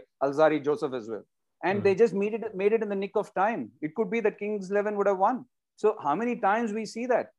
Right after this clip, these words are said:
Speaker 1: How many times do we see that? But it's the bowler who will be slapped and slammed and punched and knocked down for doing the right thing.
Speaker 2: Right. And I think that's what infuriates me the most in all of this, because first of all,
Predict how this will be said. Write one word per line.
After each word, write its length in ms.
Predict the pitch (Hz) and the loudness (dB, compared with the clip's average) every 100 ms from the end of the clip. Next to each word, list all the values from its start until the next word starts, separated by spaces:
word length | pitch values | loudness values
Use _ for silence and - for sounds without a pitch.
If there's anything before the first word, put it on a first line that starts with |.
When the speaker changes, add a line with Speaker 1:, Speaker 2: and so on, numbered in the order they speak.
| - | 0
Speaker 1:
How 120 | 170 | 0
many 280 | 208 220 185 | 0 -6 -4
times 320 | 175 185 185 | -2 -2 -4
do 100 | 180 | -8
we 120 | 190 | -8
see 240 | 175 - 226 | -10 -10 -6
that? 220 | 165 - _ _ _ - | -6 -8 _ _ _ 4
But 160 | 170 | 6
it's 340 | 196 - - _ _ _ - | 6 2 -6 _ _ _ -4
the 80 | |
bowler 580 | 165 160 214 240 190 - - | 2 8 10 10 8 6 -4
who 80 | 185 | 0
will 140 | 190 180 | 2 2
be 120 | 190 | -4
slapped 500 | - 165 170 170 - - | 0 6 8 6 -2 -8
and 160 | 156 | -6
slammed 520 | 147 160 160 165 165 160 _ - | -4 2 4 4 0 -10 _ -6
and 200 | 135 131 | -4 2
punched 380 | 165 170 165 - _ _ - | 4 4 2 -8 _ _ -8
and 120 | 165 160 | -4 4
knocked 280 | 165 160 156 | 4 4 4
down 380 | 165 156 202 _ _ _ - | 4 4 -2 _ _ _ -4
for 100 | 165 | 2
doing 200 | 175 185 | 2 4
the 80 | 160 | 4
right 200 | 151 - | 4 0
thing. 120 | 95 _ | -14 _
Speaker 2:
Right. 300 | 220 120 92 _ _ _ - | -14 -12 -12 _ _ _ -2
And 80 | 131 | 0
I 40 | |
think 180 | 131 143 | 0 0
that's 240 | 120 - | 0 0
what 140 | 117 104 | -4 -2
infuriates 720 | 110 - 107 101 98 95 - | -6 -4 -2 -2 -4 -6 -10
me 120 | 101 | -10
the 120 | 95 | -8
most 340 | 95 95 98 104 | -6 -6 -6 -6
in 80 | |
all 200 | 90 90 | -4 -4
of 160 | 92 - | -6 -6
this, 220 | 92 90 92 | -6 -6 -8
because 360 | 98 107 92 | -8 -6 -8
first 340 | - - 117 - | -8 0 0 0
of 120 | - | 0
all, 200 | 104 | 0